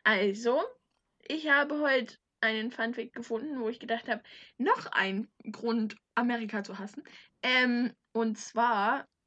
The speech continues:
die durchschnittliche Miete für ein, ein, eine Einzimmerwohnung in Manhattan.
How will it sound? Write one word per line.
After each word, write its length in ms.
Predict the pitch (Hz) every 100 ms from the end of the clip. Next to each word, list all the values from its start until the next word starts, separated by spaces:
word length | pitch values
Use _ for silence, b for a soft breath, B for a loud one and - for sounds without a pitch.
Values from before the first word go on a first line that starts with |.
| - 190 214
die 120 | 214 233
durchschnittliche 720 | 320 392 311 320 285 269 262
Miete 640 | 240 277 381 226 214 240 -
für 180 | - 226
ein, 180 | 214 220 _ _
ein, 120 | 233 - -
eine 220 | 220 - -
Einzimmerwohnung 1000 | 311 403 - - 240 190 190 - 190 339 _ _ _ _
in 180 | - 226
Manhattan. 640 | 226 226 247 247 247 247